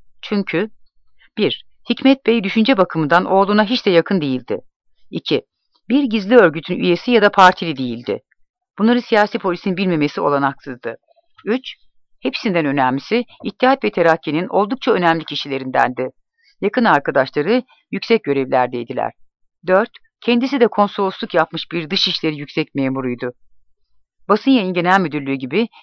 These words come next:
yüksek görevlerde bulunmuştu. Beş, basın otoritelerinden dostları, yüksek sınıftan çevresi vardı. Altı, üstelik o günlerde genç de değildi.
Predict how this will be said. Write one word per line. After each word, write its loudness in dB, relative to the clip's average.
yüksek -4
görevlerde 2
bulunmuştu. -8
Beş, -4
basın 0
otoritelerinden 0
dostları, -2
yüksek -6
sınıftan -2
çevresi -4
vardı. 0
Altı, 4
üstelik -2
o 6
günlerde 4
genç -2
de 0
değildi. -10